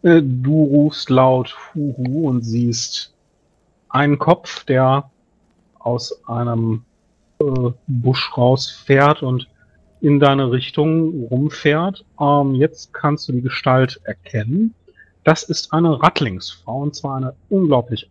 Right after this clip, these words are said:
alte Rattlingsfrau. Äh, stützt sich auf einen Gehstock und trägt anstatt einer Kopfbedeckung einen Bärenschädel.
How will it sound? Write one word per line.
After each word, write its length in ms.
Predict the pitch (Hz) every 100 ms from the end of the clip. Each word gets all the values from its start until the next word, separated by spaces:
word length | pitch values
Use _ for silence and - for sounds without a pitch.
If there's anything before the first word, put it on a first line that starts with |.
| -
alte 360 | 120 117 107
Rattlingsfrau. 880 | 87 - 101 110 - _ - 113 208 _ _ _ _ _ _ _ -
Äh, 300 | 127 123 123
stützt 680 | - - - 131 131 _ _
sich 440 | 131 123 - - _ _ _ _ _ _ _ _ _
auf 240 | - 185 -
einen 280 | 156 156 131
Gehstock 680 | 135 156 - 160 - - - _ _ _ _ _ _ _
und 400 | 113 117 - -
trägt 680 | - 113 120 120 - - _ _ _ _ _ _ _ _ _ _ -
anstatt 800 | 117 - - 127 127 - - _ _ _
einer 220 | 123 131
Kopfbedeckung 1000 | 127 - - - - 131 143 143 165 165 - _
einen 520 | - 185 185 190 151
Bärenschädel. 1080 | 139 202 233 143 104 - - 90 90 85 85